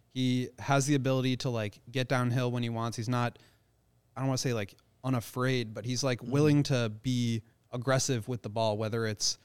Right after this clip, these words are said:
Speaker 1: starting the offense, organizing things, and he's still learning how to do that, but he's, he's more comfortable doing that than Patrick is.
Speaker 2: Mm-hmm.
Speaker 1: Whereas Patrick, I think, has a better chance to develop playing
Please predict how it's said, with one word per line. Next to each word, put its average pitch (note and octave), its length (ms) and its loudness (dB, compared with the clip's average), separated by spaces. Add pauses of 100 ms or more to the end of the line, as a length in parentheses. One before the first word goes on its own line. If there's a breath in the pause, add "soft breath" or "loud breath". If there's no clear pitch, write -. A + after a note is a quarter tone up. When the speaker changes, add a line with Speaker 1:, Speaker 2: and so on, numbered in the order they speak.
(200)
Speaker 1:
starting C3+ 640 4
the A#2+ 80 0
offense, B2 360 2
organizing B2 520 -2
things, A#2 280 -6
and A2 80 -6
he's A2+ 80 -4
still F#3 160 2
learning D#3+ 220 6
how C#3 100 4
to B2 80 0
do C#3 160 2
that, G#2 240 -2
but G#2 180 -6 (360 soft breath)
he's, B2+ 320 -2
he's C3+ 160 -4
more D#3+ 180 8
comfortable C#3+ 420 2
doing A#2 260 -2
that G#2+ 240 -4
than A2 200 -2
Patrick A#2 400 -4
is. G2 320 -6
Speaker 2:
Mm-hmm. A2+ 220 -6
Speaker 1:
Whereas C3+ 240 4
Patrick, D3+ 420 4
I A#2+ 80 2
think, B2 220 -2
has B2 160 -2
a B2+ 40 -2
better A#2+ 260 0
chance B2 260 -2
to A#2+ 80 -4
develop A2+ 360 0
playing B2 380 2